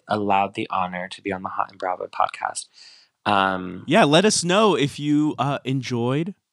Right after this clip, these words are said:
Speaker 2: Rye's presence, uh, uh, on this show. Uh, you can at him.
Speaker 1: You can.
Speaker 2: Where at?
Speaker 1: You, you can at me on Twitter at the real Rye Alk. That's R Y A L K. or on Instagram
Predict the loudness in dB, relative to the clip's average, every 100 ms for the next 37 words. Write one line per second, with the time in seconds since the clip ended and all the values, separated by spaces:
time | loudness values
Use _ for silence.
0 | _ 0 0 0 -4 -6 -6 -4 -2 -4
1 | -6 -10 -4 -4 -2 0 0 0 -4 -6
2 | -2 2 2 0 -4 -2 0 2 0 0
3 | 0 0 0 0 -2 -6 -18 _ _ _
4 | _ _ _ _ _ _ -10 -8 -6 -6
5 | -6 -12 -20 -20 -20 -20 -4 2 4 4
6 | 4 0 0 _ _ _ _ 2 2 4
7 | 4 4 2 2 0 0 0 4 2 0
8 | _ 2 4 0 -6 -18 -20 -20 _ -2
9 | 0 0 0 0 2 2 4 2 0 -6
10 | -2 2 2 0 -2 0 2 2 -2 -8
11 | -16 _ -16 -16 -2 2 2 0 0 2
12 | 0 -2 -8 -6 -4 -4 -2 -2 -2 -2
13 | -2 -2 -8 _ -20 _ -2 0 0 -2
14 | -4 -6 -4 -4 -4